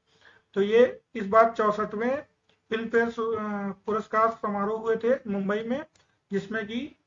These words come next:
इन फिल्मों और इन कलाकारों को सम्मानित किया गया है। क्वेश्चन नंबर एट, कैंडिडा ऑरिस फंगस की चपेट में विश्व के कई देश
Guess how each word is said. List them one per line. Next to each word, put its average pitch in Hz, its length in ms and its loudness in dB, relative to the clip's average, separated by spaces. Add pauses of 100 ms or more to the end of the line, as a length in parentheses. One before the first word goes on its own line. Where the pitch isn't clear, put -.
(140)
इन 220 180 -8
फिल्मों 220 440 -4
और 220 100 -2
इन 214 140 -6
कलाकारों 196 520 0
को 247 180 -2
सम्मानित 202 520 -2
किया 190 160 0
गया 180 200 -4
है। 165 120 -4 (2000)
क्वेश्चन 202 240 4
नंबर 240 220 10
एट, 226 320 6 (720)
कैंडिडा 208 520 8
ऑरिस 214 400 6
फंगस 202 640 -4
की 214 80 -8
चपेट 202 540 -2
में 233 260 -8 (460)
विश्व 226 300 -6
के 240 140 -2
कई 214 200 0
देश 214 500 0